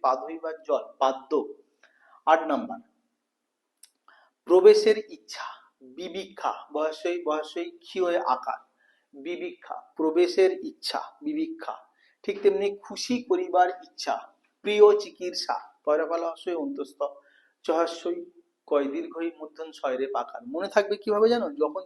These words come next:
তুমি এরকম একটা শব্দ শুনে সেইটা দিয়ে একটা বাক্য রচনা করার চেষ্টা করবে, বা কোথাও বাক্যটা ব্যবহার করার চেষ্টা করবে তোমার বন্ধু বান্ধব, বাবা মা, বা যেখানে তুমি কথা বলো, সেই কথার মধ্যে এরকম কোনো বাক্য যদি তুমি ব্যবহার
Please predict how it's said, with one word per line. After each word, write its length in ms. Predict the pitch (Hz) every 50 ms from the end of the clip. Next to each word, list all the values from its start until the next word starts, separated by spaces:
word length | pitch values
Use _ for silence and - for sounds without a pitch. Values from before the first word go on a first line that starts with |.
| -
তুমি 200 | - 180 175 160 - - _ _ _ _ _ _ -
এরকম 220 | 175 180 180 185 185
একটা 180 | 180 180 185 180
শব্দ 300 | - - 170 165 170 - 202 196
শুনে 180 | - 170 160 175
সেইটা 280 | - - 165 160 - 175
দিয়ে 120 | 170 170 170
একটা 160 | 170 175 165
বাক্য 220 | 156 151 151 - - 175
রচনা 260 | 165 165 165 165 165 160 160
করার 180 | 165 160 160 156 -
চেষ্টা 220 | 147 139 143 - 143
করবে, 300 | 143 143 135 131 131 135 - _ _ _ _ _ _ _ -
বা 100 | - 165
কোথাও 280 | 165 170 170 175 175 175 175
বাক্যটা 360 | 156 147 151 - - 165 160
ব্যবহার 420 | 147 139 143 151 160 170 170 180 180
করার 220 | 180 175 165 165 -
চেষ্টা 220 | 147 139 - - 123 -
করবে 220 | - 110 _ - - - -
তোমার 200 | 139 139 139 135
বন্ধু 320 | 135 139 139 139 139 139 139
বান্ধব, 340 | 139 135 131 131 127 127 131 -
বাবা 220 | 123 120 123 127 131 131 131
মা, 80 | 123 - _ _ _ _ _ _ _ _ _ -
বা 140 | 170 196 202 208 202 196 196 196 196 156
যেখানে 260 | 151 156 156 170 175 175
তুমি 200 | 175 175 180 175 175 -
কথা 240 | 151 156 156 170 165
বলো, 240 | 151 135 127 143 147
সেই 160 | - 151 147 -
কথার 300 | - 135 135 165 160 165 165 170
মধ্যে 260 | 165 165 139 123 139 165 170
এরকম 240 | 143 139 139 143 151 156 160
কোনো 120 | 156 160
বাক্য 420 | 156 143 - 113 110 - _ _ - 165 139 131 - - - - - _ _ _ _ _ -
যদি 200 | 151 151 151 151
তুমি 180 | 165 165 170
ব্যবহার 460 | 160 143 143 139 139 139 139 156 156